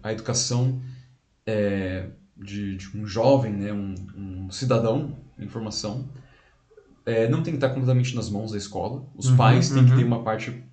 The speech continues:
Speaker 1: também muito presente, tem que ajudar.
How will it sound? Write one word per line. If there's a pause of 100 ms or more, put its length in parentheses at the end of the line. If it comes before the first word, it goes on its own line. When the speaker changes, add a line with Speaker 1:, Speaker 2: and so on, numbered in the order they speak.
(160)
Speaker 1:
também
muito
presente, (360)
tem
que
ajudar.